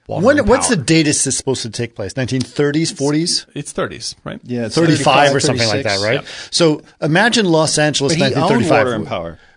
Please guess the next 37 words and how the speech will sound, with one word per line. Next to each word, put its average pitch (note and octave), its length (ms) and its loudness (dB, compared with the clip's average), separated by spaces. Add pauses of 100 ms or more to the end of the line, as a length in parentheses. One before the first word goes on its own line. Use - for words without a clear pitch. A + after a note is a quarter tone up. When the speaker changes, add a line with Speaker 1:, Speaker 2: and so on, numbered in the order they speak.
(120)
Speaker 1:
Yeah, B2+ 300 -8
yes, B2+ 460 -4
it's, A#2+ 240 -6
uh, G#2+ 200 -4
yes. G2+ 300 -12
He C#3+ 160 -4
owns. C#3+ 200 -2
He, D3 320 -6
he C#3 160 -6
is D3 120 -2
the B2+ 260 -2
head C3 140 -4
of B2 80 -6
Water G#2 240 -6
and G2+ 100 -14
Power A2+ 200 -14
for - 80 -8
Speaker 2:
So, F#3 180 6
Speaker 1:
Los E3+ 140 -2
Speaker 2:
so, E3 140 2
Speaker 1:
Angeles. D#3 180 -2
Speaker 2:
so D3+ 160 2
Speaker 3:
But - 100 2
he F3 80 2
Speaker 2:
Lo-, E3+ 80 4
Speaker 3:
owned A3 220 0
it. - 180 -6
Speaker 2:
Los F3+ 380 4
Speaker 1:
Yeah. G3+ 100 4
Speaker 2:
Angeles, D#3+ 560 0
nineteen D3+ 480 -2
thirty-five, C3 800 -2
is B2+ 180 -2
actually B2+ 540 -2 (160)
a C#3+ 100 -4
fairly C#3 480 -2
smallish B2 1120 -2